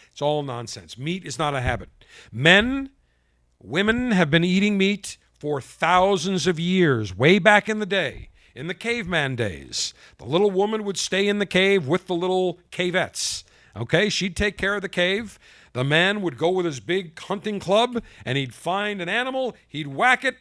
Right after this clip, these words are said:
and he'd drag it home. He'd go cook it, and the little woman would then serve it up, and that's exactly how people lived. They didn't go to the supermarket. They had to go and whack the meat themselves.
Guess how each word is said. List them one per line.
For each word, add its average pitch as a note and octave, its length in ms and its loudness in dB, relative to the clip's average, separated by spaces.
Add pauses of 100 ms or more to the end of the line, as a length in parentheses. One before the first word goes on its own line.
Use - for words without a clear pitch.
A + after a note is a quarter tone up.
(160)
and C#3 140 -4
he'd D3 100 -4
drag F#3+ 400 2
it A3 80 -2
home. E3+ 460 -4 (440)
He'd C3 200 -6
go E3+ 200 10
cook B3 280 4
it, D4+ 100 2 (300)
and D3 100 -2
the D3+ 60 -2
little G#3 280 0
woman A#3 380 -2
would F3+ 140 0
then E3+ 180 2
serve G#3+ 380 4
it G#3+ 100 4
up, - 240 0 (540)
and C#3 180 -2
that's E3+ 220 2
exactly D#3+ 720 0
how D3+ 300 4
people D#3+ 420 -4
lived. C3 460 -4 (320)
They C3+ 100 -4
didn't F#3+ 140 -2
go F#3+ 120 4
to G3 60 2
the F3 100 2
supermarket. C#3 720 0 (460)
They A2+ 140 -6
had E3+ 160 4
to F3 80 0
go F3 280 4
and C3 200 -4
whack F3 260 -2
the E3 100 -6
meat D#3+ 260 -2
themselves. B2+ 760 -4